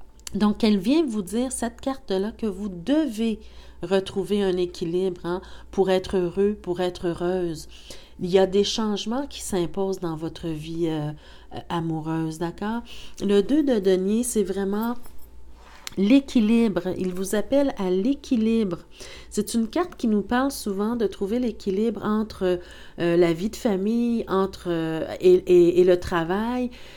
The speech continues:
et, euh, également entre la vie de famille, le travail, les amis, les plaisirs, mais aussi le temps que vous vous accordez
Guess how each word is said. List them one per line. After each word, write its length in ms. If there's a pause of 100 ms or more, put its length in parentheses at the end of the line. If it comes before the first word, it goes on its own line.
(120)
et, 360
euh, 180
également 560
entre 400
la 240
vie 120
de 40
famille, 380
le 160
travail, 480
les 340
amis, 460 (320)
les 200
plaisirs, 640
mais 200
aussi 340
le 180
temps 320
que 120
vous 240
vous 180
accordez 640